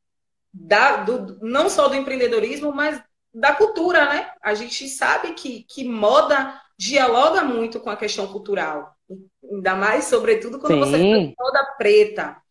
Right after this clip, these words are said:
Speaker 1: Então, é trazer esse conteúdo, é trazer essas informações pra rede, é você ali fazer esse casamento.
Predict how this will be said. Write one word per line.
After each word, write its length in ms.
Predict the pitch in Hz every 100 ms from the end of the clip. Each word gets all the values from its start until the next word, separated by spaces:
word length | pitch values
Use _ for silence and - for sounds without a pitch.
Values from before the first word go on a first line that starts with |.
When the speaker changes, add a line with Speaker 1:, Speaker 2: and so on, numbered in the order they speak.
| _
Speaker 1:
Então, 280 | 214 214 254
é 80 | 277
trazer 320 | 277 311 302
esse 200 | 311 302
conteúdo, 580 | 302 285 277 285 285 262
é 80 | 254
trazer 360 | 269 254 254
essas 260 | 294 311 285
informações 640 | 269 254 233 226 233 247 247 _ _ _ -
pra 160 | 294
rede, 720 | 330 269 269 277 - 185 170 - _
é 120 | - 208
você 320 | 233 - 233
ali 320 | 233 214 254
fazer 300 | 269 247 247
esse 180 | 247 262
casamento. 1300 | 269 262 277 302 285 220 220 233 226 - 185 160